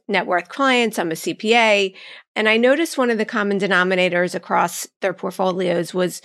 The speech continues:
was real estate investments. And it was largely due to the tax benefits. Um, I knew it was something that I eventually wanted to have in my portfolio and to get more involved in.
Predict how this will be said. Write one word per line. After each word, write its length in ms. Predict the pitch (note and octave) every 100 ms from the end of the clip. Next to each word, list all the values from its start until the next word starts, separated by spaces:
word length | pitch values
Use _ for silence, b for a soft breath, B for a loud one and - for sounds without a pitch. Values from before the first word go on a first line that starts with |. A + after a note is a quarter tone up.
| B B B _
was 220 | - G#3 G#3
real 160 | G3+
estate 240 | G3 G3 E3
investments. 640 | D#3+ - - - - - - B B B
And 480 | - G3+ G3+ G3+ F#3+ -
it 80 | A3
was 220 | G3+ G#3+
largely 360 | G#3+ A#3+ B3 A#3
due 420 | F#3+ G#3 G3 G3
to 200 | F#3+ G3+
the 100 | D#3+
tax 340 | - F#3+ F#3
benefits. 760 | - G3 F3+ - F3 E3+ - - -
Um, 360 | F#3 D#3 D#3+
I 80 | -
knew 240 | F#3+ G#3+ A#3
it 80 |
was 160 | G#3 G3+
something 400 | G#3 F3+ F3+ F3
that 120 | E3
I 160 | G3 A3+
eventually 540 | A3 G3+ G3+ G#3 F#3
wanted 300 | F3 F3 F3
to 80 | E3+
have 220 | F#3 F3+
in 140 | F3 E3+
my 140 | E3
portfolio 680 | - - A#3+ C4 B3+ A#3 A3
and 160 | G3 F3+
to 60 |
get 160 | F#3+ F3
more 240 | F3 D#3+
involved 420 | D#3+ A#3+ A#3 A3+
in. 340 | A#3+ G#3+ G#3